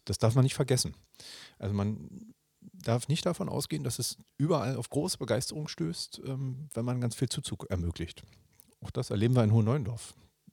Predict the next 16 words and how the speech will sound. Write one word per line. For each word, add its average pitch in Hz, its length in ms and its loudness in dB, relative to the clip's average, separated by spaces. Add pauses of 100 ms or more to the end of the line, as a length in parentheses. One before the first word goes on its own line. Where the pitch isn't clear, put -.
Ein, 101 300 -2
ein 95 180 -4
Ortsteil 156 380 -4
von 131 180 -4
Hohen 123 140 0
Neuendorf 135 320 -4
ist - 100 -12
Bergfelde. 113 500 -4 (840)
Da 101 120 -2
wird 123 140 2
momentan 123 400 4
eine 139 140 -2
ganze 117 200 0
Menge 120 220 2
neu 101 160 4
gebaut. 107 400 -2